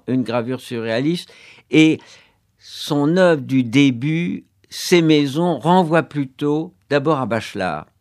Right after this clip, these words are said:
Mais elle aimait pas Bachelard. Elle voulait pas qu'on dise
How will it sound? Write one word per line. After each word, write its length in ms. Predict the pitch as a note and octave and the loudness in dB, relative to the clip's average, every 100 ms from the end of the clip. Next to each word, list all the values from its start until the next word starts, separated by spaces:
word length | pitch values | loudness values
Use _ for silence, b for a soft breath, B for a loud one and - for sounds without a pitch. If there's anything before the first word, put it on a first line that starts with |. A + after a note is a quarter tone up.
| - | -4
Mais 120 | B2+ | 0
elle 80 | D3 | 2
aimait 200 | C#3 C3+ | 2 0
pas 160 | A#2+ A#2 | -2 -4
Bachelard. 500 | F#2 - F#2+ F2+ C2 | -4 -10 -8 -8 -8
Elle 100 | C3 | -6
voulait 200 | C#3 E3+ | -2 0
pas 180 | F3+ G#3 | 2 0
qu'on 220 | - C3+ | 2 -2
dise 360 | A2+ A#2 A2 | -2 -4 -4